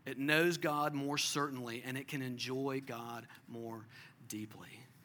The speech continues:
And so look, let your questions, let your struggles, let your doubts, let, let the struggle of trying to put your faith in Jesus, let it,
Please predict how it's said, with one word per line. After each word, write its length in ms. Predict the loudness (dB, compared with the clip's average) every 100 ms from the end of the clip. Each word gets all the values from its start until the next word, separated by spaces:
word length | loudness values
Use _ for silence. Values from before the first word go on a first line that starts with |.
| -20 -20 -20 -12
And 80 | -4
so 100 | 0
look, 180 | 0 -2 -6 -20 -20 -20 -14
let 240 | -6 -6 -4
your 100 | -6
questions, 800 | -4 0 0 0 -6 -8 -8 -6
let 140 | -4
your 100 | 2
struggles, 460 | 2 4 2 2 -2
let 160 | -4 -4
your 100 | -4
doubts, 540 | -2 -2 -2 -4 -2
let, 180 | -2 -2 -2
let 240 | -2 0
the 60 | 2
struggle 560 | 2 4 2 2 2
of 60 | 0
trying 180 | 4 2
to 20 |
put 140 | 2
your 80 | 0
faith 180 | 0 0
in 80 | 0
Jesus, 300 | -2 -2 -2
let 100 | -2
it, 120 | -2